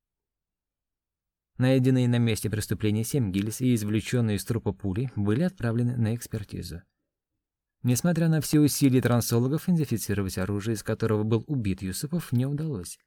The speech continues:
Пистолет или револьвер убийцы нигде ранее не был засвечен.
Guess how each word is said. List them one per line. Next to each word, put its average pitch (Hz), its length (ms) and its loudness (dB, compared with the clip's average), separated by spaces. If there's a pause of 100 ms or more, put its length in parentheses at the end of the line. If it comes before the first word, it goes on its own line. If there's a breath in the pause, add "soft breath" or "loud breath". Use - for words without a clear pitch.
(680)
Пистолет 98 380 -4
или 92 140 -2
револьвер 92 420 -2
убийцы 185 400 0
нигде 127 440 2
ранее 127 360 -4
не 98 300 0
был 101 160 -4
засвечен. 98 600 -12